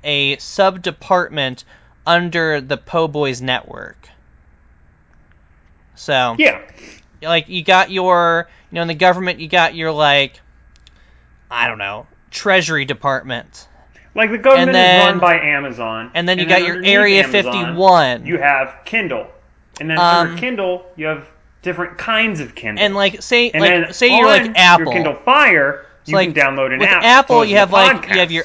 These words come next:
Speaker 2: And on that
Speaker 1: iPhones.
Speaker 2: podcast app,
Speaker 1: And
Speaker 2: you
Speaker 1: then
Speaker 2: can
Speaker 1: you
Speaker 2: download
Speaker 1: have
Speaker 2: our
Speaker 1: your,
Speaker 2: podcast,
Speaker 1: you have your
Speaker 2: Pedro
Speaker 1: watches.
Speaker 2: Boys.
Speaker 1: And you have your
Speaker 2: And that's what
Speaker 1: computers.
Speaker 2: Pedro
Speaker 1: So,
Speaker 2: Boys is.
Speaker 1: Po' Boys is like Apple, and then that's what Pedro Boys is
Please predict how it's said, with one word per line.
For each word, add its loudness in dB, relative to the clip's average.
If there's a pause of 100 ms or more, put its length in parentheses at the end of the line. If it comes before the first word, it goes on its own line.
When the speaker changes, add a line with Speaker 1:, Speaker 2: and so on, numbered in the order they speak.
Speaker 2:
And 2
on 0
that -4
Speaker 1:
iPhones. -18 (260)
Speaker 2:
podcast 2
app, 0
Speaker 1:
And -2
Speaker 2:
you -2
Speaker 1:
then 2
Speaker 2:
can 2
Speaker 1:
you 2
Speaker 2:
download 2
Speaker 1:
have 6
Speaker 2:
our -20
Speaker 1:
your, 2
Speaker 2:
podcast, 2
Speaker 1:
you 0
have 2
your -2
Speaker 2:
Pedro 4
Speaker 1:
watches. 6
Speaker 2:
Boys. -8 (400)
Speaker 1:
And -4
you 2
have 2
your -4
Speaker 2:
And 0
that's 6
what 2
Speaker 1:
computers. -2 (200)
Speaker 2:
Pedro 4
Speaker 1:
So, 6
Speaker 2:
Boys -8
is. -20 (120)
Speaker 1:
Po' 4
Boys 0
is -4
like -8 (120)
Apple, 2
and -4
then 0
that's -2
what -6
Pedro -2
Boys -8
is -20